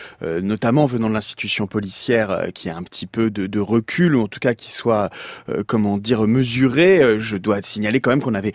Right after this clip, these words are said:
euh, sollicité par exemple, euh, les, les représentants de l'I G P N, euh, à ce, à ce, à ce micro, et que bon, on n'a pas, on n'a pas eu de réponse, euh, positive, et on voit que c'est toujours difficile quand on organise, euh, des émissions, euh, comme celle-ci,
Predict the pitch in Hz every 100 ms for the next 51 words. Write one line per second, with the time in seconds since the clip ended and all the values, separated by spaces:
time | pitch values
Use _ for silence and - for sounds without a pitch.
0 | - - - 90 - 131 117 123 139 127
1 | 117 120 127 139 120 104 92 95 80 85
2 | 82 85 69 104 107 110 120 113 104 107
3 | 107 113 117 117 104 95 90 87 87 101
4 | - 92 101 - 95 - 92 87 98 76
5 | 95 - 135 135 - 90 90 - 85 -
6 | 95 98 95 151 135 131 156 160 - -
7 | - 120 - - 127 113 127 208 185 120
8 | 120 175 - 113 143 151 135 139 - 127
9 | - 214 127 117 98 95 95 107 101 -
10 | - 110 107 107 110 104 - 120 98 90
11 | 110 101 - 92 - - 170